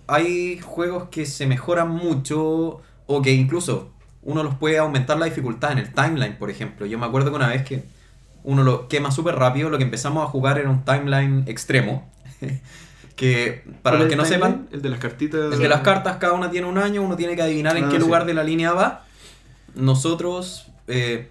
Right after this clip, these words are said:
Speaker 1: después de jugarlo dos veces, ya te conocías más o menos las cartas, era súper rápido, su-, perdía un poco la gracia.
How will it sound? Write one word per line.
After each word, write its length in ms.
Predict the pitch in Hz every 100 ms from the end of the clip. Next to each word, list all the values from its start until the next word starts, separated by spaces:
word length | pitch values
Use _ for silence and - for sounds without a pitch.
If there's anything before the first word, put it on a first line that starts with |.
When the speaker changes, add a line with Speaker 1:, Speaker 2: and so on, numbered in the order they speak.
| -
Speaker 1:
después 260 | - 113 143
de 60 | 143
jugarlo 400 | 135 135 139 135
dos 220 | 143 139
veces, 360 | 143 147 156
ya 200 | 143 135
te 100 | 135
conocías 380 | 135 127 - 127
más 140 | 131 127
o 80 |
menos 200 | 127 131
las 160 | 131 131
cartas, 420 | 147 143 135 139
era 280 | 135 127 123
súper 340 | 123 147 139 127
rápido, 420 | 123 127 127 135
su-, 320 | 135 131 127 - - - - - - -
perdía 280 | 139 123 135
un 80 | 143
poco 180 | 139
la 100 | 135
gracia. 440 | 127 113 143 151